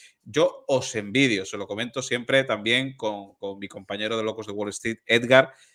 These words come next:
que esa capacidad para leer. Edgar, eh, hablamos de libro, "Me he comprado este libro", en dos semanas se lo ha leído, digo, "Coño,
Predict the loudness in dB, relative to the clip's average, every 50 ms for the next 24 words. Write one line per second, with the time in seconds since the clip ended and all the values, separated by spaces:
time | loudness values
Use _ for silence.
0 | _ _ _ _ _ _ _ _ _ -4 -4 -4 -4 -4 -8 _ -8 -8 -6 -6
1 | -6 -2 -2 -2 -2 0 -2 -6 -4 -4 -2 2 2 2 2 2 0 0 0 0
2 | 0 4 6 6 6 6 4 2 2 2 2 0 0 _ _ -18 -16 -12 -10 -8
3 | -4 -2 -2 -2 -2 -4 -4 -4 -2 -2 -2 -2 -2 -4 -6 -8 -8 -10 -10 -6
4 | -4 -4 -4 -4 -4 -2 -2 -2 -2 -4 -6 -6 -6 -6 -6 -4 -4 -4 -4 -6
5 | -6 -4 -2 0 0 0 0 -2 -4 -6 -8 -10 _ _ _ _ _ -8 -6 -6
6 | -6 -10 -14